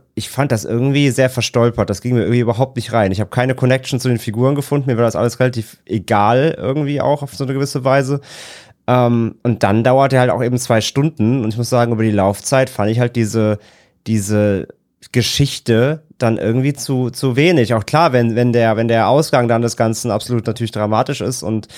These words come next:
die Zuspitzung ja dann auch, ähm, irgendwann unausweichlich. Aber der Weg dahin, den fand ich extrem, extrem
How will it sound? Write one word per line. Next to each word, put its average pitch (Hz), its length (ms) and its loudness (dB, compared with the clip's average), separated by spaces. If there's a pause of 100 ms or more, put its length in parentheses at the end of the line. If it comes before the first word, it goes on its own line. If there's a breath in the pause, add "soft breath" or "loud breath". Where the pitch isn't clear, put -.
(280 loud breath)
die 110 100 -8
Zuspitzung 123 560 -4
ja 113 80 2
dann 110 160 0
auch, 110 340 0
ähm, 104 220 0
irgendwann 104 240 -2
unausweichlich. 117 720 0 (640 soft breath)
Aber 117 720 2 (1300)
der 123 240 2
Weg 147 280 2
dahin, 110 540 2 (180)
den 101 140 2
fand 123 340 -2
ich 113 120 -4
extrem, 110 840 0 (460)
extrem 104 920 -2